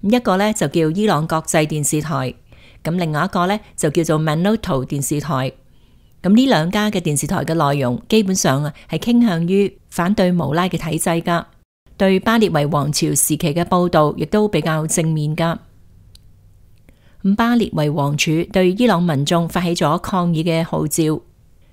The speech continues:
咁就話某一日大家一齊上街啊咁。咁呢個呢，好大程度係依靠呢兩個嘅頻道㗎。咁王儲嘅講話呢，就被呢兩家嘅電視台播出嚟，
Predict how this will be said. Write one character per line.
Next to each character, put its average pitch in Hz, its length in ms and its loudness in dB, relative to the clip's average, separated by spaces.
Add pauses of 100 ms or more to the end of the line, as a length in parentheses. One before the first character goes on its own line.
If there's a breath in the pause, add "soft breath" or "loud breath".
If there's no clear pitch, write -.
(120)
咁 190 80 -2
就 180 160 2
話 156 380 2
某 156 240 0
一 190 80 0
日 165 160 0 (100)
大 151 140 -2
家 190 140 -2
一 - 20 -2
齊 165 180 -6
上 131 300 -4
街 180 80 -2
啊 180 160 0
咁。 160 320 -2 (500 soft breath)
咁 190 120 4
呢 247 100 6
個 220 120 4
呢， 214 160 2
好 196 180 0
大 147 160 0
程 147 340 -2
度 151 260 0 (160 loud breath)
係 156 100 -4
依 156 180 0
靠 185 240 -2
呢 196 100 0
兩 151 240 2
個 160 80 -4
嘅 151 100 -4
頻 139 240 -6
道 147 200 -4
㗎。 165 200 -2 (760 soft breath)
咁 233 140 0
王 151 300 0
儲 180 140 0
嘅 190 100 2
講 180 300 2
話 202 160 2
呢， 208 160 0
就 196 160 -4
被 151 180 0
呢 185 140 -2
兩 160 260 0
家 196 220 -2
嘅 180 100 -2
電 147 240 -2
視 - 60 -4
台 151 180 -6
播 151 240 -4
出 202 140 -2
嚟， 143 280 -2